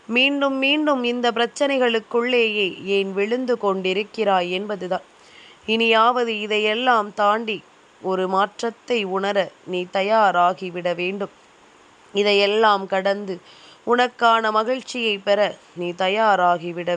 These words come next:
வேண்டும். கருப்பன் சொல்வது போல உன்னுடைய வாழ்க்கையை மற்றவர்கள்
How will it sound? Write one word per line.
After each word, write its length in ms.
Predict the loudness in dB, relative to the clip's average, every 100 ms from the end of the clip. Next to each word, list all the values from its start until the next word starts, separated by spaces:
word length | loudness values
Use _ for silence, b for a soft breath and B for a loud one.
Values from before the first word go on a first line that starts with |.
| -4
வேண்டும். 320 | -6 -6 -10 B B B B 0
கருப்பன் 540 | 2 2 0 0 0 -2
சொல்வது 380 | -2 -2 -2 -2 -2
போல 260 | 2 2
உன்னுடைய 440 | 0 -2 0 2 2
வாழ்க்கையை 580 | 4 4 2 -6 -4 -4 -2
மற்றவர்கள் 600 | -2 -2 -4 -2 0 0